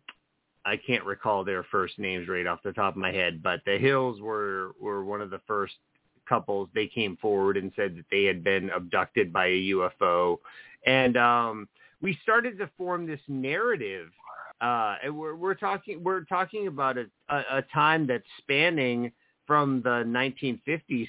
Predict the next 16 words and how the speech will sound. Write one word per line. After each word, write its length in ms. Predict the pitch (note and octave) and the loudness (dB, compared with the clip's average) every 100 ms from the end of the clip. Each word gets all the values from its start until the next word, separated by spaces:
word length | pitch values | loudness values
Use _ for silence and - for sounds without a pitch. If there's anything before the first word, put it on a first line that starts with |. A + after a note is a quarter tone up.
| - | -6
through 320 | C#3+ E3+ F3+ C#3+ - | -2 2 2 0 -4
to 80 | |
the 100 | A#2 | -2
nineteen 520 | A#2+ A#2+ A#2+ - A2+ G2 - | 0 0 0 -2 -2 -4 -2
seventies, 680 | F#3+ A#3+ F3 A#2 A2+ G#2 - - - _ | 0 4 2 2 -2 -4 -10 -20 -20 _
where 540 | B2 C#3 C3 B2 A#2 - | 2 6 6 6 2 0
we've 240 | C3 C3+ G#2 | -2 -2 0
got 220 | C3 B2+ - | 2 2 0
a 80 | B2+ | -6
couple 500 | - D#3+ - B2 A2 | 0 0 0 -2 -2
who 200 | - C#3 | 0 0
are 100 | A#2 | 0
claiming 460 | - C#3+ C#3 C3 B2 | -4 -4 0 0 0
that 160 | A#2 | -2
they 140 | B2 A#2 | -2 -2
were 460 | A#2 A2+ A2 A2 | 0 0 2 0